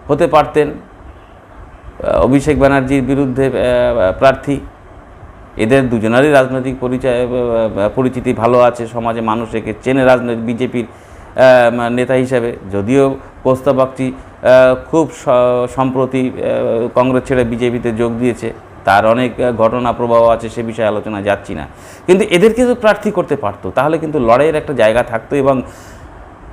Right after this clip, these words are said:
বিজেপি এবং তৃণমূল বিরোধী যে রাজনৈতিক দল, বিশেষ করে বাম এবং কংগ্রেস, তারা কিন্তু খানিকটা হলেও এই জোরের সঙ্গে এটা বলতে পারতো না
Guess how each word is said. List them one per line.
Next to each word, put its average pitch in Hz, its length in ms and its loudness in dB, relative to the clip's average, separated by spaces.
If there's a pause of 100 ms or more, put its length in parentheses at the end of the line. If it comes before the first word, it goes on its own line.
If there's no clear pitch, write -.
(220)
বিজেপি 185 680 4
এবং 156 360 0
তৃণমূল 147 600 0 (580)
বিরোধী 160 520 6
যে 151 340 2
রাজনৈতিক 127 580 0
দল, 104 440 4
বিশেষ 113 260 -6
করে 123 200 -4
বাম 107 340 0
এবং 117 340 -2
কংগ্রেস, 104 480 -2
তারা 113 200 2
কিন্তু 139 600 -2 (120)
খানিকটা 127 360 -2
হলেও 131 420 2 (360)
এই 110 100 -2
জোরের 131 320 2
সঙ্গে 156 300 -2
এটা 147 120 4
বলতে 127 320 0
পারতো 120 380 0
না 98 260 0